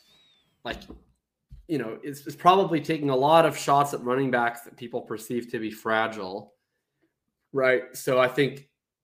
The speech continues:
like, some of these guys are gonna bust out, they're gonna get replaced, or they're just not gonna be good or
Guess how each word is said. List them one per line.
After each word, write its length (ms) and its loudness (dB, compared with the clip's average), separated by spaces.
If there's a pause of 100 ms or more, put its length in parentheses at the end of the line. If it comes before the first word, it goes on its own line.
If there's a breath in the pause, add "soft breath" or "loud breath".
like, 240 -8 (280)
some 180 2
of 80 6
these 160 4
guys 200 4
are 60 -2
gonna 120 0
bust 340 0
out, 280 0
they're 100 -18
gonna 140 -16
get 260 -10 (260)
replaced, 520 -2
or 80 -4
they're 80 -4
just 160 -8
not 120 -4
gonna 120 -6
be 100 -6
good 220 0
or 80 -8